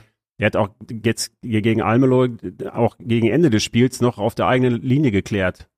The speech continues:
oder war mit hinten. Ne? Aber d-, das ist irgendwie der, man merkt ihm an, dass er,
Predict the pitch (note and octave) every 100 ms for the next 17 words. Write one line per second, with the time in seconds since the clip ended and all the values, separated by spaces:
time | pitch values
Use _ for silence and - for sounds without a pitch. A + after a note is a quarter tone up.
0 | - G#2 F#2+ G#2+ G#2+ - C3 - E2 -
1 | _ _ _ F#2+ G#2+ G#2 A2 A2 G#2+ A2+
2 | B2 B2+ C3+ B2+ B2+ A#2+ A#2 A#2+ A#2+ A#2+
3 | C3+ C#3+ A2 C3+ C3 C3 A#2+